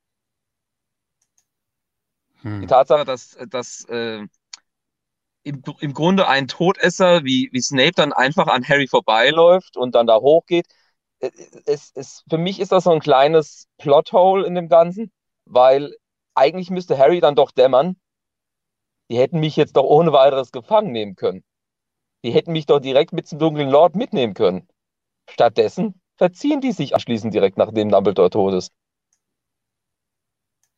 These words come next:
Speaker 2: Warum hat Snape das nicht einfach gemacht?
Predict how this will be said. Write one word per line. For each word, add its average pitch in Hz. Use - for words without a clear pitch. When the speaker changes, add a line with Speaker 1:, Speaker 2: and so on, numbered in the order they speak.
Speaker 2:
Warum 170
hat 160
Snape 120
das 156
nicht 135
einfach 120
gemacht? 185